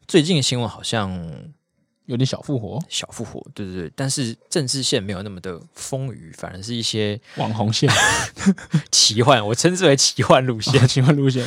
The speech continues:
Speaker 2: 我想说，就是我们找不到新闻，
Speaker 1: 整个串起来。
Speaker 2: 就有人开始自-，自己制造新闻。
Speaker 1: 对，很感人。然后，那这，这，呃，这礼拜最红的应该就是这个网妖，跨性别网红网妖的事情。
Speaker 2: 嗯，嗯，嗯。
Speaker 1: 对。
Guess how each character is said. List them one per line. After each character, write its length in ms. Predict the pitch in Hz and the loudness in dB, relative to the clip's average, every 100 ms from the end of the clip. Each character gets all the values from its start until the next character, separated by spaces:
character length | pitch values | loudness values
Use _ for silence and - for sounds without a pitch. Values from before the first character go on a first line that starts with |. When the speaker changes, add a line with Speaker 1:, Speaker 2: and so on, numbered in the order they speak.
| - | 0
Speaker 2:
我 60 | 180 | 4
想 100 | 170 | 6
说， 140 | 180 | 8
就 140 | 202 196 | 6 6
是 160 | 196 | 6
我 120 | 180 139 | 6 6
们 180 | 123 135 | 4 4
找 140 | 131 | 6
不 60 | 113 | 8
到 120 | 156 | 8
新 180 | 170 147 | 8 8
闻， 20 | |
Speaker 1:
整 0 | |
个 80 | 120 | 6
串 20 | |
起 40 | 120 | 8
来。 20 | |
Speaker 2:
就 120 | 139 | 6
有 80 | 120 | 6
人 80 | 117 | 4
开 140 | 139 | 4
始 80 | 117 | 4
自-， 160 | 139 123 | 2 0
自 160 | 151 | 0
己 140 | 120 101 | 0 0
制 160 | 143 | -2
造 200 | 120 127 | 2 2
新 220 | 113 113 | 0 -2
闻。 100 | 113 - | -4 -2
Speaker 1:
对， 180 | 131 131 | 2 4
很 260 | 135 98 110 | 2 0 2
感 180 | 104 95 | 2 2
人。 240 | 85 87 - _ - | -4 -6 -12 _ -6
然 140 | 95 | -4
后， 400 | 107 113 110 107 - - - - - | 0 0 0 -4 -12 -20 -20 -20 -6
那 600 | 139 123 110 101 95 95 - - | 2 4 4 2 0 -2 -6 -6
这， 240 | - 143 | 0 0
这， 240 | 139 - | 0 -6
呃， 240 | 120 113 107 | -4 -2 0
这 80 | 147 | 0
礼 140 | 110 | 4
拜 180 | 143 117 | 4 4
最 180 | - 127 | 2 0
红 220 | 95 90 | 0 -6
的 120 | 95 | -6
应 120 | 101 | -4
该 160 | 104 98 | -2 -2
就 120 | 101 | -2
是 200 | - 92 | -4 -6
这 140 | 85 - | -8 -12
个 340 | - 58 55 60 _ _ _ _ - | -14 -14 -14 -18 _ _ _ _ -10
网 220 | 92 80 101 | -8 -6 -2
妖， 260 | 107 110 - - | 0 0 -2 -4
跨 240 | 127 90 | 0 0
性 280 | 92 113 95 | -2 -6 -6
别 180 | 95 90 | -6 -4
网 180 | 90 | -4
红 280 | 107 98 92 95 | -6 -8 -8 -8
网 160 | 98 - | -8 -4
妖 220 | 123 170 | 0 0
的 80 | 113 | 0
事 160 | - 98 | -6 -8
情。 180 | - 156 127 | -10 -8 -4
Speaker 2:
嗯， 200 | 113 92 | -4 -4
嗯， 120 | 98 - | -8 -8
嗯。 120 | 104 | -6
Speaker 1:
对。 200 | - - | -8 -10